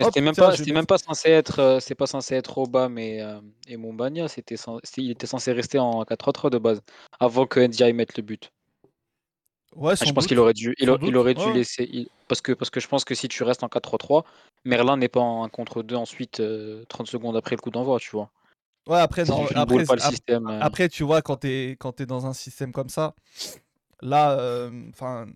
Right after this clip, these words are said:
Speaker 2: d'une certaine
Speaker 1: À la
Speaker 2: manière.
Speaker 1: limite, à, à, à l'ennemi, tu marques, tu marques le but, tu fais pas les changements, tu vois, garde ta structure d'équipe, au moins tu sais que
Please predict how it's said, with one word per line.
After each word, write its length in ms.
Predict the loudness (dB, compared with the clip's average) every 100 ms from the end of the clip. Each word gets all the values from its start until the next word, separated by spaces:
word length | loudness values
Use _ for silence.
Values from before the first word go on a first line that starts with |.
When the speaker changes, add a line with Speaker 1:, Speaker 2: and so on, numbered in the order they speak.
| _ _ _ _
Speaker 2:
d'une 80 | -12
certaine 320 | -12 -8 -6 2
Speaker 1:
À 60 | 4
la 60 |
Speaker 2:
manière. 100 | 4
Speaker 1:
limite, 200 | 4 2
à, 120 | 4 4
à, 140 | 4
à 220 | 2 2
l'ennemi, 280 | 4 4 2
tu 140 | -4 0
marques, 320 | 0 0 -16
tu 160 | -10
marques 220 | -2 -2 -2
le 100 | -8
but, 160 | -8
tu 80 | -8
fais 80 | -8
pas 140 | -4
les 80 | -6
changements, 320 | -6 -8 -10
tu 140 | -14 -8
vois, 120 | -6
garde 220 | -4 -4
ta 80 | -4
structure 380 | -10 -12 -16 -12
d'équipe, 280 | -8 -6 -4
au 40 |
moins 140 | -4 -6
tu 120 | -6
sais 140 | -6
que 260 | -6 -4